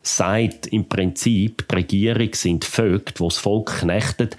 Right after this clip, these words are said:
ich meine, das ist schon, eben auch dort, er hat keinen Satz gesagt, er hat es nach dem Buchstaben nicht gebrochen, er hat nicht gesagt, mit welchem Entscheid, dass er sich nicht einverstanden war, aber auch hier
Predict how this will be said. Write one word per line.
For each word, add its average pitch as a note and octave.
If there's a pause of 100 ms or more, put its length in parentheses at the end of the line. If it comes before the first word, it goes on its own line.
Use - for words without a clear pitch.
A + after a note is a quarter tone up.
(140)
ich -
meine, G2
das A2+
ist A#2
schon, C3
eben C#3
auch A2
dort, C3+
er G2+
hat A2+
keinen A#2
Satz A2
gesagt, F2+
er G2+
hat G#2+
es -
nach G2+
dem G2+
Buchstaben G2
nicht A2
gebrochen, G#2
er F2
hat E2
nicht A2
gesagt, G#2
mit G2
welchem G2+
Entscheid, G2
dass F#2+
er G2
sich F#2
nicht F#2+
einverstanden F#2
war, -
aber -
auch D#2+
hier G2+